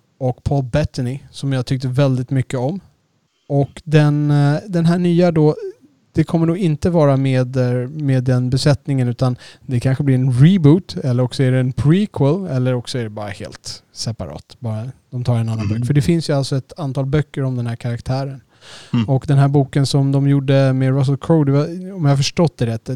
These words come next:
Speaker 1: det här med en nypa salt, så var det någonstans i mitt, eller i början av, ehm, eh, bokserien. Så de började inte med den första boken där.
Speaker 2: Är det några namn, eh, attachade till projektet redan nu som man kan identifiera?
Speaker 1: Nej,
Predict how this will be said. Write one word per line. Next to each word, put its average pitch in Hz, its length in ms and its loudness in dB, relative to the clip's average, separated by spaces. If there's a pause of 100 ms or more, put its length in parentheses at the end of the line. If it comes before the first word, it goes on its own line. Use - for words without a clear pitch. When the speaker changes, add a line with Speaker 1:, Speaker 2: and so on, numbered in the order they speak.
(120)
Speaker 1:
det 127 60 0
här 120 80 0
med 117 60 -2
en 117 60 0
nypa 120 260 -2
salt, 120 260 -2
så 131 100 -6
var 127 100 2
det 123 100 2
någonstans 120 480 -4
i 127 80 -4
mitt, 123 320 -4
eller 123 220 0 (220)
i 143 60 4
början 131 360 4
av, 117 220 -2 (400)
ehm, 117 400 -10 (400)
eh, 110 220 -10
bokserien. 131 600 -6
Så 131 100 -6
de 131 240 -4
började 127 260 0
inte - 160 -10
med 123 40 -2
den 123 60 -4
första 123 340 -4
boken 120 320 -6
där. 139 100 -14 (1300)
Speaker 2:
Är 110 120 0
det 110 60 2
några 110 280 0
namn, 123 460 0
eh, 113 420 -2
attachade 117 480 -4
till 107 180 -4
projektet 110 480 -2
redan 110 260 -2
nu 131 260 2
som 123 180 0
man 113 100 2
kan 110 260 -2
identifiera? 117 680 0
Speaker 1:
Nej, 156 420 2